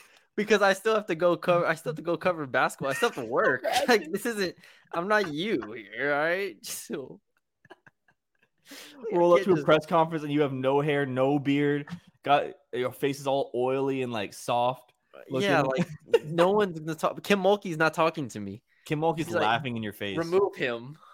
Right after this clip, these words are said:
Speaker 2: Yeah. Who
Speaker 1: Remove
Speaker 2: is this
Speaker 1: it.
Speaker 2: guy? Take him outta here.
Speaker 1: I
Speaker 2: Oh.
Speaker 1: shave that. I, I've never, I haven't, I've had hair about this long since I was probably about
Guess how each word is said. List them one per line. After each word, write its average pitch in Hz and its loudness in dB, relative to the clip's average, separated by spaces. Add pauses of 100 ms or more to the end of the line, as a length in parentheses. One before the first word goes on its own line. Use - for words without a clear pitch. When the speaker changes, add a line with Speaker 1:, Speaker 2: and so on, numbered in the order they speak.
(120)
Speaker 2:
Yeah. 127 0 (340)
Who 139 2
Speaker 1:
Remove 180 6
Speaker 2:
is 117 2
this 131 -6
Speaker 1:
it. - -14
Speaker 2:
guy? 101 -2
Take 220 -4
him 190 -2
outta 131 -2
here. 95 -12 (1120)
Speaker 1:
I 160 4
Speaker 2:
Oh. 110 -2
Speaker 1:
shave 151 4
that. 139 0
I, 160 4
I've 160 2
never, 170 2
I 151 0
haven't, 170 -4
I've 151 -4
had 165 -2
hair 151 -2
about 139 -4
this 139 -10
long 135 -6
since 127 -16
I 120 -4
was 120 -4
probably 127 -4
about 113 -6